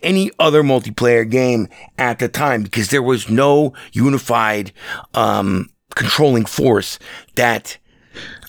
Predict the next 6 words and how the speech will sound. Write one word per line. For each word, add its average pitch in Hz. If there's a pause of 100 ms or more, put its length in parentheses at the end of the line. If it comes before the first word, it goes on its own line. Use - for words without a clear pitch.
uh, 113
bound 127
players 151
to 143
a 131
system 120